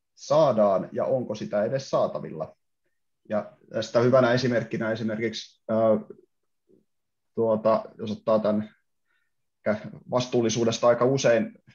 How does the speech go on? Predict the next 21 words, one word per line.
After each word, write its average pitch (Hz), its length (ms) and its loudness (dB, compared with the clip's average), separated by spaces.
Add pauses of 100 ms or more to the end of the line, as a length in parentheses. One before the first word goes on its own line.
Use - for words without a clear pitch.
(120)
niinku 113 300 -10
näkyvän 123 600 2 (460)
asian, 107 500 0
eli 113 120 0
päästöt, 107 720 -2 (720)
ja 104 400 0 (140)
mikä 104 240 2
toki 110 300 2
on 104 120 4
vaan 110 160 4
niinku 107 200 0
yksi, - 380 -2
yksi 123 200 -2
elementti, 120 480 4
mutta 104 320 -2
aika 110 600 -2
pinnalla 135 440 2 (200)
<laughs> - 180 -14
tä-, - 200 -14
tällä 135 220 2
hetkellä 113 540 -2